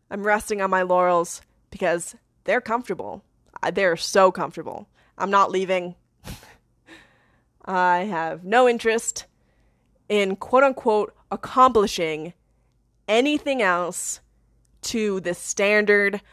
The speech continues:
of corporate life and what other people think that you should be accomplishing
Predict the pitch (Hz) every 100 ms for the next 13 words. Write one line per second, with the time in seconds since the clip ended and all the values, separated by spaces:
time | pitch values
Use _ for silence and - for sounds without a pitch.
0 | _ _ - 190 180 175 160 175 - _
1 | _ _ - 226 220 214 208 - 165 165
2 | 165 - - _ _ - 185 175 180 -
3 | 226 214 220 190 180 202 196 175 170 185
4 | 165 175 165 - 165 165 165 165 151 151